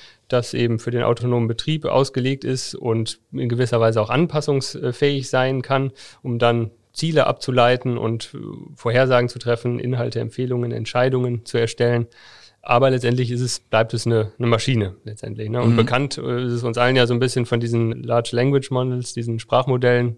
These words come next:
Speaker 1: Chat G P T ist wahrscheinlich so das
Speaker 2: Mhm.
Speaker 1: bekannteste
Speaker 2: Ja.
Speaker 1: aus dem Alltag, so dass man sich ja ganz gut vorstellen kann,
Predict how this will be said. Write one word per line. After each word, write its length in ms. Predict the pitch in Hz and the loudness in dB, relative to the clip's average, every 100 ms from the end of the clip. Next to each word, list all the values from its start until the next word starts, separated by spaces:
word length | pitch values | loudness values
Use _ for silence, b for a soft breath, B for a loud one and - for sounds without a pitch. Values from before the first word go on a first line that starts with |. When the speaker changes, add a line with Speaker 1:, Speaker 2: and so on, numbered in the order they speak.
| - | -6
Speaker 1:
Chat 200 | 120 117 | -6 -6
G 120 | 120 | -6
P 140 | 113 | -6
T 280 | 117 131 135 B B B B B - | -4 -2 -2 B B B B B -8
ist 100 | - | -4
wahrscheinlich 300 | 104 117 110 | -2 -2 -2
so 100 | 117 | -2
das 140 | 110 | 0
Speaker 2:
Mhm. 140 | 117 | 0
Speaker 1:
bekannteste 580 | 113 117 120 113 - 110 - _ - | 0 0 -2 0 2 2 -2 _ -2
Speaker 2:
Ja. 160 | 110 - | -2 0
Speaker 1:
aus 160 | 113 | -4
dem 100 | 117 | -2
Alltag, 460 | - 120 123 120 117 | 2 2 4 2 0
so 140 | - 117 | -4 0
dass 160 | 113 | 2
man 120 | 123 | 2
sich 120 | 120 113 | 0 0
ja 100 | 113 | 2
ganz 240 | 120 120 | 2 0
gut 160 | 123 113 _ | -6 -10 _
vorstellen 480 | - 120 117 120 117 | 0 2 2 0 0
kann, 460 | 117 120 113 113 | 0 -2 -2 -8